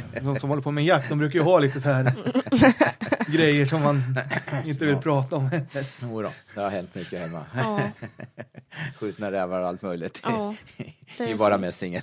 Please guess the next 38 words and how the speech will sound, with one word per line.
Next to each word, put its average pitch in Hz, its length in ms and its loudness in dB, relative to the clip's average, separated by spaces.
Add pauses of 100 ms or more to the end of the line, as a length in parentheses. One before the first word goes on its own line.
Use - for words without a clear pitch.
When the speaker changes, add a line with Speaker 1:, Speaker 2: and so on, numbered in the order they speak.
Speaker 2:
Ja. 208 420 0 (320)
Speaker 3:
<laughs> - 300 -16
Så - 140 -2
de 113 140 -2
har, 131 180 4
de 135 160 4
har 131 120 6
upplevt 117 360 0
den 101 140 -4
sidan 101 400 0
med. 127 420 -4
Jag - 60 -8
har 98 100 -2
ju 98 100 -2 (320)
en 104 140 -6
dotter 101 300 2
hemma, 101 240 0
Moa, 101 280 0
också, 92 240 -6
som 92 160 -12
är 92 180 -6
väldigt 95 300 -4
jaktintresserad. 92 880 -2
Om 85 120 -16
vi 87 80 -8
jämför 87 280 -8
med 90 60 -10
Madicken 90 440 -8
är 85 140 -10 (140)
mycket - 380 -12
motorintresserad. 110 720 -6
Speaker 1:
Ja. 78 80 -14
Speaker 3:
Så - 120 -14
att - 140 -18
henne 107 260 -2
har 113 80 0
jag 113 120 -2
med 101 200 -2